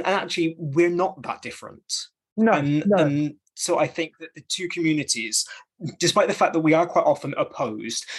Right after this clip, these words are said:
Speaker 1: you sometimes
Speaker 2: Mm.
Speaker 1: because
Speaker 2: Mm.
Speaker 1: it's because parents pull kids out of school for reasons like you had and, and negative
Speaker 2: Yeah.
Speaker 1: experiences.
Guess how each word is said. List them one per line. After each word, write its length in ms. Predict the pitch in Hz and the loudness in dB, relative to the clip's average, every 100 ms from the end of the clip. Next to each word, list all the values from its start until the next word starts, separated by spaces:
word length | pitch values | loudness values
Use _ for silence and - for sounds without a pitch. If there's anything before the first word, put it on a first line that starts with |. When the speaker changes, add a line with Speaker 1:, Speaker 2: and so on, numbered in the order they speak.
| - | -8
Speaker 1:
you 280 | 165 202 - | -2 -2 -2
sometimes 560 | - 202 202 196 160 | -4 -4 0 0 0
Speaker 2:
Mm. 40 | - | -4
Speaker 1:
because 320 | 143 170 202 | -6 0 2
Speaker 2:
Mm. 20 | |
Speaker 1:
it's 120 | 143 | 2
because 320 | - - 151 - | -2 -4 -4 -2
parents 440 | 147 131 131 - _ | -4 -4 -10 -20 _
pull 220 | 147 123 | -8 -8
kids 280 | - 147 147 | -8 -6 -4
out 140 | 135 | -4
of 80 | - | -6
school 300 | - 139 123 | -8 -6 -6
for 400 | - 143 131 131 _ _ | -4 -4 -2 -4 _ _
reasons 380 | 160 170 143 139 | 2 2 2 0
like 160 | 135 - | -4 -8
you 180 | 139 147 - | -10 -10 -6
had 180 | 110 - - - _ _ - | -8 -8 -12 -14 _ _ -2
and, 200 | 131 131 | 0 2
and 140 | 143 | 2
negative 340 | 131 131 - | 2 0 -4
Speaker 2:
Yeah. 60 | 139 | -2
Speaker 1:
experiences. 720 | 175 143 127 113 - 110 104 | 0 2 0 -2 -6 -6 -6